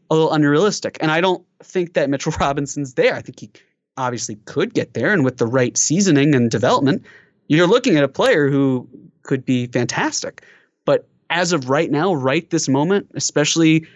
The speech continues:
from a contractual standpoint for a losing team, it's not like asking Iguodala to come off the bench in Golden State. This is a, a player making eighteen million on a team that's not gonna be very good next year. It's a little different.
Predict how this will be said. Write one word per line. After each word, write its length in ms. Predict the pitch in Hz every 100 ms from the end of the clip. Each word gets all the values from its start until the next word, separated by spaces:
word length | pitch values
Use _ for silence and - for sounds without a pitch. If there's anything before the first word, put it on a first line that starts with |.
| _ _ _
from 220 | - 143
a 140 | 135 120
contractual 580 | 127 147 160 185 180
standpoint 520 | 175 175 165 185 170 -
for 160 | 147
a 100 | 120
losing 340 | 117 156 170 160
team, 420 | 160 165 175 170
it's 160 | 135 143
not 160 | 143
like 220 | 147 135 -
asking 360 | 143 147 151 135
Iguodala 560 | 139 143 131 131 143
to 60 | 131
come 180 | 139 139
off 140 | -
the 80 | 117
bench 340 | 127 143 -
in 60 | 127
Golden 220 | 123 120
State. 380 | - 123 135 - - - -
This 160 | 131
is 180 | 139 113
a, 180 | 117 113
a 60 | 123
player 260 | - 147 147
making 240 | 135 139
eighteen 300 | 143 160 160
million 380 | 143 143 143 143 - - _ -
on 300 | 135 127 117
a 140 | 113
team 260 | 120 165 156
that's 260 | 127 - - _ - -
not 240 | 117 135 151
gonna 140 | 147
be 140 | 139 135
very 240 | 131 117
good 180 | 123 135
next 300 | 165 - 196
year. 240 | 208 196 _ _ _ -
It's 180 | 165
a 60 | 165
little 300 | 165 196 185
different. 380 | 147 117 110